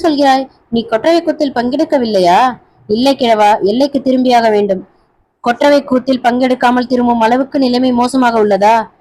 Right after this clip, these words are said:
"நீங்கள் நம்ப மாட்டீர்கள், ஆனால் உண்மை அதுதான்." கிழவன் குறுகுறுவென கூழையனையே பார்த்தான். "எதை வைத்துச் சொல்கிறாய்?" "எல்லைப்புற ஊர்களில் புதிய மனிதர்கள் நடமாடுகின்றனர்.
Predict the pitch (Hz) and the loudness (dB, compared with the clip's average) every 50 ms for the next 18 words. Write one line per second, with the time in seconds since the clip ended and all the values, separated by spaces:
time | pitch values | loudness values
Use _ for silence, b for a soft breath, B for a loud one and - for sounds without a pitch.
0 | _ _ _ _ _ - 220 240 247 233 226 220 208 220 247 285 285 254 247 240 | _ _ _ _ _ -2 -2 0 0 0 0 0 -2 0 2 2 2 2 2 0
1 | 240 254 247 233 214 220 233 262 269 - - - 190 208 220 240 247 247 226 233 | 0 0 -2 0 0 0 0 0 -2 -4 -6 -4 -4 -2 0 0 0 0 0 0
2 | 247 262 269 262 233 214 220 220 220 214 208 - - _ _ _ _ _ _ _ | 0 0 2 2 2 2 2 0 0 -2 -2 -4 -10 _ _ _ _ _ _ _
3 | _ _ _ _ - 240 269 277 285 277 254 247 254 269 262 277 269 262 254 247 | _ _ _ _ -2 0 0 2 2 0 0 0 0 0 0 0 0 2 0 0
4 | 254 277 277 - - 262 262 262 254 247 226 226 254 247 - 233 220 220 220 214 | 0 -2 -2 -2 0 0 2 0 0 0 -2 -2 -2 0 2 0 0 2 0 -2
5 | 202 185 - - _ _ _ _ _ _ _ _ _ 202 208 262 311 320 311 302 | -2 -2 -4 -8 _ _ _ _ _ _ _ _ _ -2 0 2 2 2 2 2
6 | 302 302 269 - - 262 247 233 254 247 240 233 240 254 247 - - _ _ _ | 0 -2 -4 -2 -2 -2 -2 0 0 2 4 4 2 0 -2 -8 -14 _ _ _
7 | _ _ _ _ _ _ _ _ _ 214 214 247 277 294 294 - 285 262 254 254 | _ _ _ _ _ _ _ _ _ 0 0 2 2 2 2 2 0 0 2 2
8 | 262 254 233 240 240 262 254 247 247 247 262 285 269 254 247 233 233 226 226 247 | 0 0 0 0 0 0 0 -2 -2 0 0 0 0 0 0 0 -2 -2 -2 -2
9 | 262 254 226 220 226 240 247 240 233 226 220 214 208 208 202 202 190 196 | -2 0 0 0 0 0 0 0 0 -2 -2 -2 -2 0 0 0 -2 -4